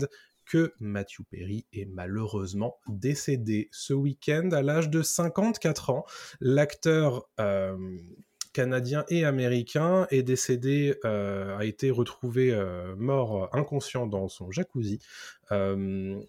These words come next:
et donc il avait cinquante-quatre ans, on sait pas exactement, euh, voilà, on, on ne s-, présuppose pas de, de, de meurtre dans ce, dans ce cas de figure, mais on n'a pas encore les analyses toxicologiques, et cetera. Ça faisait des années que l'acteur était, euh,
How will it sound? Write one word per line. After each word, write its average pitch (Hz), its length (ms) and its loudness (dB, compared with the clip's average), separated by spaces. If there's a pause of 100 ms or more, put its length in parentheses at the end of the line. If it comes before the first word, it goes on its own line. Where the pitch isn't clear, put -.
(160)
et 113 160 0
donc 117 200 -4
il 120 120 4
avait 139 140 4
cinquante-quatre 120 600 0
ans, 160 200 4
on 143 100 4
sait 127 160 0
pas 151 160 0
exactement, 131 920 2
euh, 98 260 0 (200)
voilà, - 240 -10
on, 101 380 -20
on - 20 -12
ne 113 160 -6
s-, - 240 -10 (160)
présuppose 131 560 0
pas 113 500 0
de, 90 420 -12 (520)
de, 98 180 -6
de 95 180 -10
meurtre 107 480 -6
dans 95 120 -8
ce, 95 380 -8 (200)
dans 107 80 0
ce 107 120 -8
cas 101 140 0
de 98 60 -6
figure, 120 340 2 (380)
mais 107 160 0
on 107 80 -2
n'a 98 160 -2
pas 120 100 4
encore 110 340 2
les 104 200 4
analyses 95 480 0
toxicologiques, 92 680 -10
et 90 80 -16
cetera. 117 540 -2
Ça 95 200 -6
faisait 95 220 -8
des 104 240 0
années 131 320 4
que - 140 -4
l'acteur 107 580 0
était, 98 320 0
euh, 90 80 -2